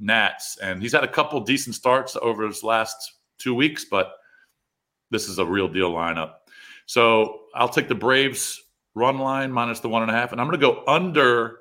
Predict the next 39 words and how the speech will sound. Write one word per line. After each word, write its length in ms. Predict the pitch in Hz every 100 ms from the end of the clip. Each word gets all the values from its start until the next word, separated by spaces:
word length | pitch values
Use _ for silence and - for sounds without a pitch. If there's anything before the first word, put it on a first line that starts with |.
| _
the 180 | 117 -
eight 300 | 131 143 139
in 200 | 117 107
the 380 | 107 104 101 101 95
Dodgers 580 | 110 117 107 110 95
Cubs. 800 | - - 107 82 - - - - _ _ _ _ _ _ _ _
Um, 360 | 95 92 87 -
the 80 | -
reason 240 | 117 143 143
I'm 80 |
doing 200 | 127 151
that 120 | 120 107
is 80 |
if 120 | 101 120
you 80 |
look 140 | 139 143
at 80 | -
the 80 |
Dodgers 500 | 104 117 127 123 110 -
total 420 | - 127 131 120
scores 880 | - - 127 131 110 95 90 - -
in 80 | 107
the 60 | 98
last 260 | 107 104
twenty-five 420 | - 110 107 104 104
games, 240 | 107 104
they've 140 | 101
only 160 | 113 107
played 300 | 95 101 95
seven 440 | - - 117 123
overs. 520 | 104 104 85 62 - -
They 100 | 90
just 320 | 82 120 -
aren't 220 | 113 110 110 _ _
scoring 400 | - - 113 117
a 60 |
lot 160 | 107 98
of 60 | 87
runs. 560 | 104 113 113 - -